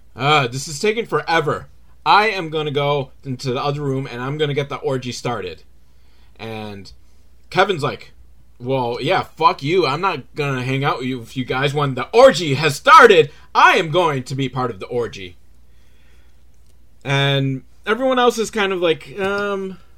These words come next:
I mean, Andrea and Matt would probably, like, jump straight away, but they're considerate over the fact that Sarah, she's still uneasy.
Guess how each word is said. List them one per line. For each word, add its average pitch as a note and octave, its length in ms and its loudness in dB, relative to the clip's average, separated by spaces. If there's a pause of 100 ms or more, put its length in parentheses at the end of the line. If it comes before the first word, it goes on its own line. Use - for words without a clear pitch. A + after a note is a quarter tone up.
(720)
I F#3+ 60 -4
mean, G#3 160 0
Andrea C#4 380 2
and F#3+ 100 2
Matt F3 200 2
would C#3+ 140 0
probably, C3+ 320 0
like, G#2+ 280 -8
jump C#3 260 0
straight A#2+ 300 -4
away, A2 280 -4
but G2+ 300 -10 (540)
they're G3 200 6
considerate G#3+ 540 4
over C#3 220 -2
the B2+ 60 -4
fact C#3 340 -2
that A2 300 -8
Sarah, D3 640 -2 (360)
she's A#4+ 360 -8
still G4+ 260 0
uneasy. C4 600 -6